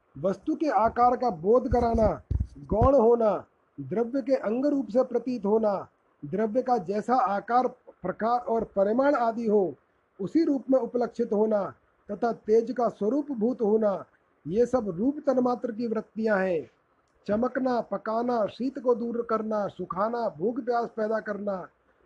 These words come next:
और उनकी निवृत्ति के लिए भोजन और तेज, जलपान कराना, ये तेज की वृत्तियां हैं। फिर देव की प्रेरणा से रूप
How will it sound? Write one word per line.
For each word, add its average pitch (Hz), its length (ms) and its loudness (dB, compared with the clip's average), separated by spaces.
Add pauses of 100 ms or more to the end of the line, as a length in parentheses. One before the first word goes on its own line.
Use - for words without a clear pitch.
(140)
और 240 200 2
उनकी 240 420 -2
निवृत्ति 254 480 2
के 233 140 0
लिए 208 380 0 (480)
भोजन 220 420 2
और 220 340 -2 (200)
तेज, 247 220 0 (600)
जलपान 190 480 0
कराना, 240 400 -2
ये 208 180 0
तेज 262 360 -2
की 285 160 -2
वृत्तियां 220 500 -2
हैं। 170 240 -2 (600)
फिर 233 160 2
देव 220 380 -2
की 302 160 0
प्रेरणा 247 520 2
से 202 340 0 (760)
रूप 220 600 0